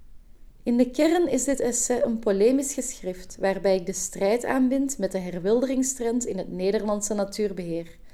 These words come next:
schrijft Peters in de inleiding. Jullie zeggen natuurbeheerder te zijn, maar zonder het zelf door te hebben, gaan jullie te werk als tuinkunstenaar.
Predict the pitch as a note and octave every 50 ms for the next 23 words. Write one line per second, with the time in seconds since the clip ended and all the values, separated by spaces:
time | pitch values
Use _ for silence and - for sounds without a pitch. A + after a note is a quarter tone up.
0 | - - - - - - - A3+ G3 F#3+ F#3+ - - - F#3 F3+ F3+ F3+ E3+ -
1 | - - F#3+ F3 E3+ F3 F#3 F3+ F3 F3+ F3 F3 E3+ F3 F3 E3+ F3 - - -
2 | - - - - - - - - - - - - G3+ A3 G#3+ F#3+ G3 F#3 - -
3 | G3 G3+ A3 C4+ C4 C4 C#4 C4 - D#4 D4+ C4+ A#3 A#3+ G3+ G3 F#3 F3+ F#3 F3
4 | E3+ - F#3 E3+ - - E3+ E3+ E3+ F3 - - - - - - - - - -
5 | - G3+ F#3+ F#3+ F#3+ - - G3+ A3 B3+ C#4 C#4+ B3 B3+ B3+ - - B3 B3 C4+
6 | C4 - B3 B3 B3 B3+ B3+ - G3 F3+ F3+ E3+ F3+ G#3+ A3+ - - - - -
7 | - - - G#3+ G3 G3 G3+ F3+ F#3 F#3 - - E3+ E3 F3+ G3+ A#3+ C#4 C4+ -
8 | - - - - - - A#3+ A#3+ A#3+ - - - - - C#4+ C#4+ C4 A3 G#3+ G#3
9 | - F3+ F3+ F3+ - - F3+ E3+ D#3+ D#3+ D#3+